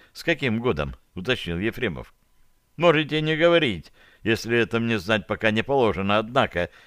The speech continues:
я уже по осмотру книги рискну предположить, что потомки отделены от нас одним-двумя поколениями.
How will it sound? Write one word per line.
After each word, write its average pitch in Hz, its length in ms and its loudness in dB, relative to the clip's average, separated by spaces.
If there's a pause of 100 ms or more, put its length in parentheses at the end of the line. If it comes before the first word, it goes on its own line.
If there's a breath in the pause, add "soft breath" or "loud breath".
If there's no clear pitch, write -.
(100)
я 107 160 6
уже 110 260 2
по 104 180 2
осмотру 107 460 -2
книги 117 360 -4
рискну 117 420 -4
предположить, 104 720 -2 (420 soft breath)
что 113 200 4
потомки 113 560 2
отделены 107 720 0
от 101 160 -4
нас 107 300 0
одним-двумя 104 760 -2
поколениями. 87 880 -4